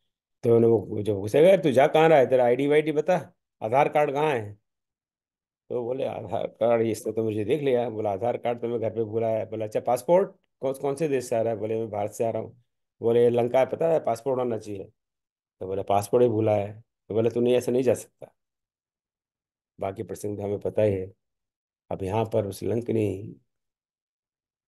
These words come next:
से, से निपटने के लिए फिर एक बार उन्हें बल का प्रयोग करना पड़ रहा है। <clears throat> मुठिका एक महाकपि हनि, एक मुट्ठी का,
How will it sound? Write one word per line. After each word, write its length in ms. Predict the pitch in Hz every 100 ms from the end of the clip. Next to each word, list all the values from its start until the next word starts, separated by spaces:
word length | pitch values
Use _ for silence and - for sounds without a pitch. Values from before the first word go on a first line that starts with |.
| _
से, 120 | 113 107 _ _ _ _ _ _ _ _ _ _ -
से 80 | 117
निपटने 460 | 104 101 110 104 98
के 80 | 95
लिए 260 | 101 107 - -
फिर 160 | 139
एक 160 | 104 92
बार 220 | 90 95
उन्हें 280 | 92 95 123 _ _ _ _ _ _ _ _ _ _ _ _ _ _ _ _ _ _ _ -
बल 180 | 104 107
का 140 | 92
प्रयोग 280 | 87 - -
करना 200 | 101 98
पड़ 180 | - 104
रहा 220 | 98 92
है। 260 | 92 87 101 _ _ _ _ _ _ _ _ -
<clears throat> 500 | 185 170 147 135 90 - - _ _ _ _ _ _ _ _ _ _ _ _ _ _ _ 113
मुठिका 640 | 117 135 131 110 90 92
एक 200 | - 117
महाकपि 600 | - 85 101 104 - -
हनि, 260 | - - - _ _ _ -
एक 220 | 143 -
मुट्ठी 300 | 117 104 110
का, 280 | 82 80